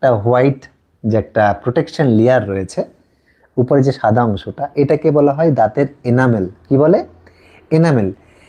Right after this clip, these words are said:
এই যে সাদা অংশটা, এটাকে বলা হয় এনামেল। এই সাদা অংশটা এতটাই শক্ত একটা অংশ, মানে হাড়ের থেকেও বেশি শক্ত বলা হয় এই এনামেলকে। এই এনামেল গঠিত হয় কিছু মিনারেল, যেমন ক্যালসিয়াম, পটাশিয়াম, ম্যাগনেসিয়াম, ফসফরাস,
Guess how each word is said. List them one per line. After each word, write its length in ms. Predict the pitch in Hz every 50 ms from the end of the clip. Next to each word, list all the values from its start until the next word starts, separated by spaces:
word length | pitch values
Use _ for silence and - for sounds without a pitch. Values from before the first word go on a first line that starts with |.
| _ _ - _ -
এই 160 | 156 175 180
যে 100 | 196 196
সাদা 340 | - - 135 123 131 143 143
অংশটা, 360 | 143 143 - 160 151 185 165
এটাকে 300 | 147 139 147 135 - 143
বলা 180 | 139 143 139
হয় 100 | 147 160 - -
এনামেল। 440 | 139 123 120 107 95 92 87 87 92 - _ _ _ -
এই 140 | - 143 156
সাদা 360 | 160 - - 131 117 120 147
অংশটা 400 | 170 180 185 180 - 190 175 -
এতটাই 520 | - - - 135 - - 220 208 226 220 214 214
শক্ত 440 | - - 135 127 - - _ -
একটা 320 | 185 175 156 - - - 113
অংশ, 360 | 101 98 98 92 - - - 131 170 - - - _ _ _ - - _ _ _ _ _ _ _ _ _ _ -
মানে 160 | 120 120 131
হাড়ের 360 | 131 123 - - 123 139 170 170 170 -
থেকেও 260 | - 185 180 214 196
বেশি 340 | 151 143 143 - 180 170 143 -
শক্ত 380 | - - - 117 - - - 151
বলা 280 | 123 113 107 107 107
হয় 160 | 101 113 117 117
এই 200 | 120 131 143 143 -
এনামেলকে। 640 | 135 117 120 117 113 113 107 98 90 - - - - _ _ _ _ _ _ _ -
এই 100 | - 143
এনামেল 500 | 147 143 143 131 131 135 135 143 156 151
গঠিত 340 | 131 123 113 110 156 143 -
হয় 320 | 160 151 160 180 202 247 - - _ _ _ _ _ _ _ _ _ -
কিছু 240 | - 185 - 208 180
মিনারেল, 460 | 151 135 127 131 135 139 151 156 156
যেমন 340 | 131 123 120 117 120 117 117
ক্যালসিয়াম, 480 | 117 127 120 113 117 - 131 123 123
পটাশিয়াম, 420 | 120 117 113 117 - - 127 120 113
ম্যাগনেসিয়াম, 500 | 110 104 110 117 113 - 139 127 120 117
ফসফরাস, 580 | - 107 - - - 123 117 120 120 117 -